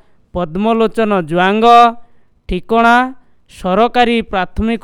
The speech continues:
ବିଦ୍ୟାଳୟ ସମଗିରି, ଗ୍ରାମ ସମଗିରି, ପୋଷ୍ଟ ସମଗିରି,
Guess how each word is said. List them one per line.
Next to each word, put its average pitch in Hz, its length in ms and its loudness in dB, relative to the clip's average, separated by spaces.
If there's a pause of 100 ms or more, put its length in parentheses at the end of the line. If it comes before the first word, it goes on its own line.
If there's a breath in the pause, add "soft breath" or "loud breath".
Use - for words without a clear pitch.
(140)
ବିଦ୍ୟାଳୟ 202 540 0 (640)
ସମଗିରି, 190 720 -2 (680)
ଗ୍ରାମ 190 320 0 (180)
ସମଗିରି, 220 680 -2 (500)
ପୋଷ୍ଟ 208 420 -2
ସମଗିରି, 226 720 -2